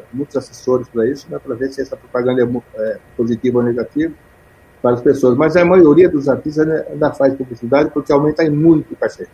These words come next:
Você vê a Ivete Sangalo participa de muita coisa. É, ela ganha muito dinheiro com propaganda. Então, é pra prejudicar alguma pessoa, somente tem que ter cuidado com, quando alguma, algum milagre da, da, das finanças, né?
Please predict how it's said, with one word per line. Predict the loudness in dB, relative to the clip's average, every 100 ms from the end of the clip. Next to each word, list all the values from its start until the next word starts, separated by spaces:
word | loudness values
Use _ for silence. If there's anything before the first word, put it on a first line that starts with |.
| _ _ _ _ _ _
Você | -2
vê | 4 6 8 8
a | 6
Ivete | 4 2 2
Sangalo | 0 -2 2 2 2
participa | -2 -4 -4 -2
de | -2
muita | -2 2 2 2 -2
coisa. | -4 -4 -4 -4 -12 _ _ _ _ -2
É, | 0
ela | 2 2
ganha | 2 4 2
muito | 2 2 0 -2
dinheiro | 0 0 0
com | -6
propaganda. | -10 -12 -10 -6 -6 -8 _ -10
Então, | -10 -2 0 2 2 -2 -6 _ _ _ -10
é |
pra | -2 -2 0 -2 0 4 2 2 0 2 2
prejudicar | 2 2 2 0 2 2
alguma | 2 2 2
pessoa, | -2 2 2 2 -4 _ _
somente | 2 4 4 2
tem | 2 2
que |
ter | 2 2
cuidado | 2 4 2 0 -2
com, | -2 -2 0
quando | 0 2
alguma, | 0 0 0 0 2
algum | 2 4
milagre | 4 6 4 2 0 -2 0
da, | -2 -4
da, | -8 -6
das | -6 -4
finanças, | 0 2 4 2 0 -10 -10
né? | -8 -8